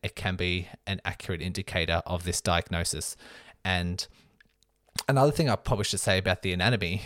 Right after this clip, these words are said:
is you're probably thinking, if these tendons run behind this bony ridge and they kind of bend and arc their way around, what's to stop them if we activate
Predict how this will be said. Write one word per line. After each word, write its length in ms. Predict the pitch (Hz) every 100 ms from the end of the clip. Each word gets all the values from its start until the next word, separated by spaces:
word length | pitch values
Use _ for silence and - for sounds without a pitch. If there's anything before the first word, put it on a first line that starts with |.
| -
is 320 | 113 107 - -
you're 120 | 131
probably 240 | 160 160 143
thinking, 480 | 117 110 104 92 - - - 101
if 100 | -
these 220 | 143 -
tendons 720 | - 117 120 98 92 92 - -
run 480 | 98 98 98 92 98 - 101
behind 540 | 95 - 98 98 104 98
this 200 | 98 -
bony 380 | - 95 92 85
ridge 520 | 98 104 85 - - - - - - _
and 540 | 98 90 90 90 87 - _ - _ -
they 140 | 104
kind 280 | - 131 120
of 240 | 101 98
bend 280 | 113 107 104
and 160 | 98 95 -
arc 320 | 90 90 -
their 160 | - 92
way 240 | 92 87
around, 580 | 85 87 98 85 85 92 - - _ - - -
what's 300 | 110 131 -
to 120 | 113
stop 300 | - 110 -
them 140 | 104
if 120 | 95 104
we 80 |
activate 520 | 92 - 101 90 90